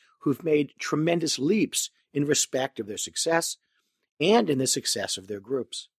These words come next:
They haven't let societal trends dictate their future. This requires a different mindset, a mindset that you're not trapped by the circumstances.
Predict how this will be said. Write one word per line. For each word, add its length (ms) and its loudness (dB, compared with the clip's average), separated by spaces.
They 140 4
haven't 300 4
let 300 -2
societal 540 -2
trends 380 -4
dictate 440 -4
their 200 -2
future. 420 -16
This 180 0
requires 460 2
a 20 4
different 300 -2
mindset, 640 4
a 100 -4
mindset 640 4
that 140 0
you're 240 2
not 280 -4
trapped 520 -4
by 160 -16
the 80 -16
circumstances. 1000 -8